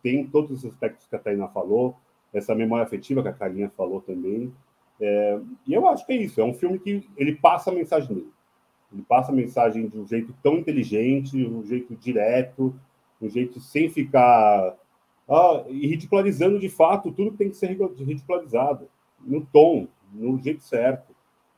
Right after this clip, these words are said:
Ah, essas críticas de, "Ah, é um filme anti-homem." A gente só vê um filme de uma boneca. Primeiro, eu, eu só brincava com as bonecas da minha irmã pra quebrar elas.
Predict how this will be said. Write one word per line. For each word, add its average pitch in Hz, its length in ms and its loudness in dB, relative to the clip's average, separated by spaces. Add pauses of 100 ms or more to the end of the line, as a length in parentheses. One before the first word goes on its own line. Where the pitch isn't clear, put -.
(160)
Ah, 104 380 -6
essas 95 300 -6
críticas 131 360 -4
de, 117 140 2
"Ah, 139 160 4
é 123 80 2
um - 60 -2
filme 131 220 4
anti-homem." 113 680 0 (640)
A - 160 -18
gente 175 120 -10
só 220 80 2
vê 214 120 4
um 208 60 4
filme 208 160 0
de 220 60 6
uma 214 60 6
boneca. 160 520 0 (140)
Primeiro, 127 420 -2
eu, 139 240 2
eu 175 120 0
só 185 100 2
brincava 156 400 2
com 139 100 -2
as 131 80 0
bonecas 123 240 0
da 120 100 -2
minha 123 120 0
irmã 120 260 2
pra 180 140 -2
quebrar 160 400 2
elas. - 380 -10